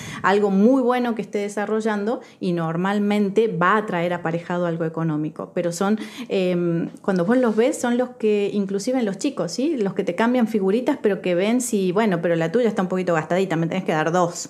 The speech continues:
porque la mía es más nueva, ¿sí? Eh, y, y ves que hacen como los negocios desde ese lugar. Eh, el tema de, del tres es que, mm, a veces, dentro de sus miedos, no soy si no soy exitoso,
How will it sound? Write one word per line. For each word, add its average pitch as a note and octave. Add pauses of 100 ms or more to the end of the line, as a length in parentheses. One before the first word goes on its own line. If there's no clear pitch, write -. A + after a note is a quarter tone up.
porque -
la D3+
mía F3+
es D#3
más D#3+
nueva, F3+
¿sí? G3+ (380)
Eh, E3
y, A3
y A3
ves A#3+
que A#3+
hacen A#3+
como G#3
los F3+
negocios A3
desde F3
ese F3+
lugar. E3 (420)
Eh, G3
el F#3
tema G#3+
de, G#3
del F#3
tres C#4
es A3
que, G3
mm, E3+
a D#3
veces, G3 (400)
dentro E3+
de F3+
sus F3
miedos, F#3+
no F#3
soy G3+
si -
no D#3+
soy E3
exitoso, -